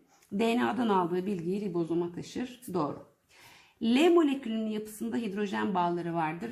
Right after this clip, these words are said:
L molekülü T R N A olduğuna göre T R N A'nın bu yonca yaprağı gibi form almasını sağlayan birbirleriyle kurduğu hidrojen bağlarıdır.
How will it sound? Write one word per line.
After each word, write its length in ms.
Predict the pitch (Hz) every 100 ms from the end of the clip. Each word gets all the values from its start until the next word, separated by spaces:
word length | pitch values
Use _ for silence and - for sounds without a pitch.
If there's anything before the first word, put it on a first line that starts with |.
| -
L 180 | 247 285
molekülü 520 | 269 233 233 233 240
T 240 | - 247
R 180 | 226 208
N 140 | 202 196
A 100 | 190
olduğuna 340 | 185 190 202
göre 360 | 175 156 196 -
T 180 | 226 233
R 160 | 226
N 100 | 214
A'nın 320 | 196 208 214 180
bu 100 | 180
yonca 360 | 175 180 202
yaprağı 520 | 233 214 - 180 165
gibi 180 | 160 160
form 360 | 175 220 214 196
almasını 460 | 175 175 170 175
sağlayan 520 | 175 190 170 170 208 - - - - -
birbirleriyle 600 | 220 208 220 220 220 240
kurduğu 280 | 208 180 196
hidrojen 600 | 185 175 190 190 208 202
bağlarıdır. 720 | 165 170 160 147 160 240 -